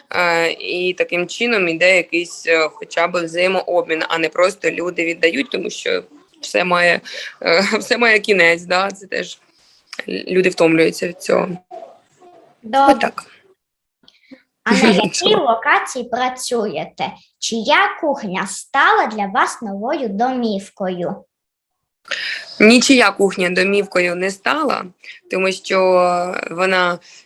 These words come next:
Speaker 1: чужа завжди. Е, на різних локаціях, чесно, так само все це відбувається.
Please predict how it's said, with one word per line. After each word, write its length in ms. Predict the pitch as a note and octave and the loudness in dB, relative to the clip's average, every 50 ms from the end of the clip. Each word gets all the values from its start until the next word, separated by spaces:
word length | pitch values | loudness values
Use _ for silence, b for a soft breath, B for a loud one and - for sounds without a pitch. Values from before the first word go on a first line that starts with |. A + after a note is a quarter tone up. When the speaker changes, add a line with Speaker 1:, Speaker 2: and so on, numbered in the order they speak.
| B _ | B _
Speaker 1:
чужа 640 | - - - A3+ G#3 F#3+ G#3 G3+ G#3+ A#3+ C4 C4+ C4+ | -10 -4 -2 0 2 4 6 6 6 6 6 4 4
завжди. 920 | A#3 G#3 G#3+ G3+ G3+ G#3 G3+ - G3 F#3+ F#3 G#3+ G#3+ G#3 G#3 G#3 G#3 G#3 B B B B B B B B B B B _ _ B B B B B B B B B - - | 2 2 0 0 0 -2 -6 -10 -10 -6 -2 -2 0 0 0 -2 -4 -4 B B B B B B B B B B B _ _ B B B B B B B B B -8 -4
Е, 680 | - G3+ G3 G3 F#3+ F#3+ F#3 F#3 F3+ F3 F3 F3 F3 F3+ F#3+ F3+ F3+ B B B B B B G#3+ - | -4 -2 -2 -2 -2 -2 -2 -2 -2 -2 -2 -4 -4 -4 -6 -8 -10 B B B B B B -12 -6
на 160 | - G#3+ G#3+ A3 | 0 2 2 2
різних 380 | A3 G3+ F3 F#3+ F#3 F#3 - | 2 2 0 0 0 0 0
локаціях, 640 | F#3+ F#3 - A3 A#3 B3 A#3+ - - F3+ E3+ F#3 - | -2 0 2 2 2 2 0 -2 -2 0 0 0 -2
чесно, 640 | - - F3+ F3 E3 E3 - - D#3+ D#3 D#3+ F3 F3 - | -4 -4 -2 -2 -2 -2 -4 -6 -6 -6 -6 -6 -6 -4
так 160 | - F3+ E3+ | -4 -4 -4
само 320 | - - F#3+ F3+ F3 E3+ E3 | -2 0 0 2 2 0 -2
все 200 | D#3+ - - - | -2 -6 -14 -10
це 160 | - - E3 | -6 -4 -2
відбувається. 800 | E3+ E3+ E3+ E3+ E3+ E3+ F#3 F#3 F#3 F3+ F3+ - - F#3 E3+ D#3+ | -2 -2 -2 -2 0 2 2 4 4 2 0 -2 -2 -2 -2 -2